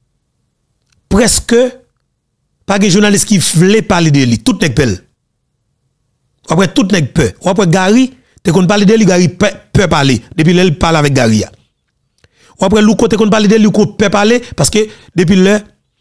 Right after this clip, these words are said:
il te parle avec Louko. Et effectivement, Badjo, t'as dans la radio, est clair pour tout le monde. Louko au courant. Il dit que Louko pas qu'à dire.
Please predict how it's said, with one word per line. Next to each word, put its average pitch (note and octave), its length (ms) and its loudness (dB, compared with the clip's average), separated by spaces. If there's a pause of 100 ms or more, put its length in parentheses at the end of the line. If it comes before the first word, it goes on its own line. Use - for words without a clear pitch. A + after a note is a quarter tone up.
(120)
il E3 80 0
te C#3 80 2
parle E3+ 200 -2
avec D#3+ 240 -2
Louko. B2+ 280 -2 (320)
Et A3 120 0
effectivement, A3+ 680 0 (220)
Badjo, F3+ 220 0
t'as F3+ 120 0
dans F3 60 2
la E3+ 220 2
radio, C#3+ 380 0
est E3+ 100 -2
clair D#3 180 -2
pour C3 100 0
tout B2 100 2
le A#2+ 60 2
monde. A2 160 -2 (920)
Louko G3+ 400 2
au D#3 40 0
courant. E3 380 0 (1400)
Il G3+ 100 0
dit F#3 180 0
que - 80 -2
Louko F#3 240 0
pas G#3+ 180 -2
qu'à E3+ 140 -2
dire. C#3+ 200 0